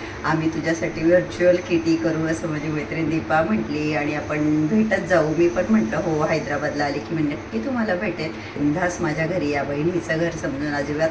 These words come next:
विचार करू नका." तर खूप छान वाटलं. तर चला, भाजी तर माझी झालेली आहे, विंडोच्या पुढे बसली मी. जरा पाठ टेकू म्हटलं, पाच मिनटं बसून दूध पिऊ.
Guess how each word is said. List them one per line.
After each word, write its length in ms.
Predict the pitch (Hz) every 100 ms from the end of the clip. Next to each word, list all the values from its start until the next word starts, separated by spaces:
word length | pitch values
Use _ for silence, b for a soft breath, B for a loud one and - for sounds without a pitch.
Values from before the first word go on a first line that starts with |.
| 165
विचार 300 | 156 147 143
करू 300 | 147 143 143
नका." 200 | 139 170 B B B -
तर 100 | 143 151
खूप 260 | 226 220 -
छान 180 | 190 165
वाटलं. 300 | 147 156 156 - 147 -
तर 120 | 156 151
चला, 180 | 175 175
भाजी 320 | 185 214 160 160
तर 60 |
माझी 260 | 170 156 170
झालेली 380 | 196 175 151 175
आहे, 140 | 175
विंडोच्या 460 | 160 147 147 147 165
पुढे 240 | 170 170
बसली 400 | 165 165 - 170
मी. 100 | 156 220 - - - - - - - - 175
जरा 240 | 175 165
पाठ 360 | 165 151 147 170
टेकू 220 | 156 170
म्हटलं, 300 | 202 - 151
पाच 300 | 147 135 -
मिनटं 360 | 151 139 180
बसून 320 | 175 165 170 156
दूध 140 | 156
पिऊ. 280 | - -